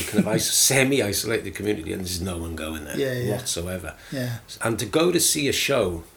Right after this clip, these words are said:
Speaker 1: in those days was a real mission.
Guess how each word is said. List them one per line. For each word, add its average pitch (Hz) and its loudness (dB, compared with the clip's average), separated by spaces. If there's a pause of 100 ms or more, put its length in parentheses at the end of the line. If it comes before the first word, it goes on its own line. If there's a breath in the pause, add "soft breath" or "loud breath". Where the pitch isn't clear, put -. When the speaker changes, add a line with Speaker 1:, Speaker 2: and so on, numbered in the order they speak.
(280)
Speaker 1:
in 107 0
those 127 4
days 90 -4
was 170 0
a 160 2
real 175 2
mission. 127 0